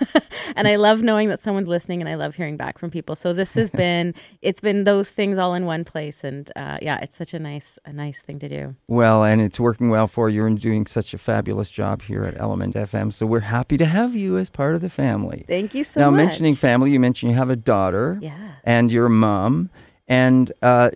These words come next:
Speaker 2: how has that changed something for you? We can't spend too much more time, but how has that changed things for you as a musician, as, as someone in the,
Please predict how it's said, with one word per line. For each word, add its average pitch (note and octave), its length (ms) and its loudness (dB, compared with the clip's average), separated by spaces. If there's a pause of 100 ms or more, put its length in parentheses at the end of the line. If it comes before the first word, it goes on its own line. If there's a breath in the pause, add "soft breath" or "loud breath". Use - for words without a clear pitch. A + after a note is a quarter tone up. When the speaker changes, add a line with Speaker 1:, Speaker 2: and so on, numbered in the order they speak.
Speaker 2:
how F3 260 -2
has F3 220 0
that C#3 200 0
changed G#2 440 -4
something G2+ 240 -8
for G2+ 240 -4
you? G#2 140 0
We - 20 -2
can't D#3 260 0
spend C#3+ 240 0
too F3+ 120 -4
much C#3+ 220 -4
more G#2 200 -4
time, F#2+ 260 -6
but A2 120 -4
how F3+ 160 -4
has G#3 100 -6
that D#3+ 180 -4
changed B2 460 -2
things G#2 260 -4
for A#2+ 240 0
you A2+ 240 0 (320 soft breath)
as G#2+ 160 0
a G#2+ 40 -2
musician, C#3 680 -2
as, G#2+ 240 -4
as G#2 180 -4
someone A#2+ 420 2
in A2+ 200 2
the, G2 160 0